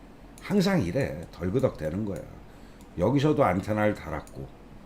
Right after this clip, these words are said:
공간을 메꿨는데 다시 한번 밀렸던 이 자리가 지지선의 자리겠지. 일단 아, 회사는 이상이 없으니까. 자, 이 부분에서 말씀드리고 싶은 건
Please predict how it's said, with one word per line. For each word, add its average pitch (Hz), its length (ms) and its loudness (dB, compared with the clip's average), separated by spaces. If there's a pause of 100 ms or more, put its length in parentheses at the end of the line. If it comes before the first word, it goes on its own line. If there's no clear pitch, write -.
(320)
공간을 135 540 8
메꿨는데 87 880 0
다시 101 320 -4
한번 135 340 6
밀렸던 101 460 0
이 85 180 -2
자리가 80 460 -6 (840)
지지선의 101 560 0
자리겠지. - 600 -10 (640)
일단 82 300 -6 (760)
아, - 80 -10
회사는 160 380 4
이상이 87 300 0
없으니까. 78 460 -6 (720)
자, - 200 -6 (560)
이 185 200 4
부분에서 143 480 6
말씀드리고 107 540 2
싶은 165 260 -2
건 90 300 0